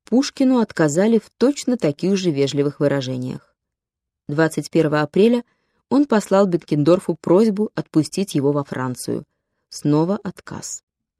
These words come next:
А Вяземский в этот день начал письмо жене, письмо, где за ленивым ерничаньем и беспечными столичными сплетнями крылся тяжкий мрак, охвативший его душу.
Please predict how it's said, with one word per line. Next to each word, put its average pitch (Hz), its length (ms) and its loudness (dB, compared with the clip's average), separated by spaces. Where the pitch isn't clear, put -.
А 170 140 2
Вяземский 262 580 4
в 208 60 4
этот 190 240 2
день 220 200 2
начал 208 300 0
письмо 175 380 -2
жене, 139 420 -2
письмо, 185 500 0
где 160 200 4
за 160 140 2
ленивым 165 580 2
ерничаньем 156 920 0
и 254 100 0
беспечными 190 680 0
столичными 156 640 -2
сплетнями 214 580 0
крылся 233 520 -2
тяжкий 190 460 -6
мрак, 139 420 -4
охвативший 151 720 -2
его 139 220 -4
душу. 131 440 -8